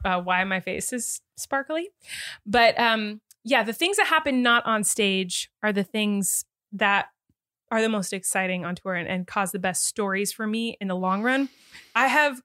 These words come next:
done shows and had to drive through blizzards. I've done shows where they were like, came pulling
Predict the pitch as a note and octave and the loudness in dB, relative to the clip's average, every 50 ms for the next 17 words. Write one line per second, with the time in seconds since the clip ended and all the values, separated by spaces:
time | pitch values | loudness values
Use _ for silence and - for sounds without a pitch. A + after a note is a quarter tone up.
0 | - A3 G3+ - B3+ C4 B3+ B3+ - B3 A#3 A3+ G#3+ A3 G#3 G3+ A3 G#3 G#3 F#3+ | -16 -8 -4 -2 0 0 0 0 2 2 2 2 0 0 0 -2 -2 -4 -4 -2
1 | A3 A3 G#3+ G#3+ G3 - - A3 G3+ G3 F#3+ F#3+ F3+ - _ _ _ _ _ _ | 0 2 2 0 0 -2 -4 -4 -4 -2 -4 -6 -8 -10 _ _ _ _ _ _
2 | _ _ _ _ _ - - - _ _ _ _ _ - A3 B3 C#4 C#4 B3 C#4+ | _ _ _ _ _ -20 -20 -20 _ _ _ _ _ 0 4 6 6 6 6 4
3 | C#4 C4+ C4 G#3+ - - - _ _ - - - - A#3+ A#3 B3 A3+ A#3+ A#3 A3 | 4 4 2 0 -4 -6 -10 _ _ -20 -14 -10 -4 -2 -2 0 0 0 0 0
4 | G#3+ A3+ A3 G#3 A3 G#3+ G#3+ A3 G#3+ G#3 G3+ - - _ _ _ _ _ _ _ | 0 0 0 0 0 0 2 2 2 0 0 -2 -6 _ _ _ _ _ _ _
5 | - - C4 B3+ C4 B3+ B3 - - C4 C4 B3+ B3 A#3+ G3+ | -4 0 2 2 2 2 0 0 0 2 2 2 2 0 -2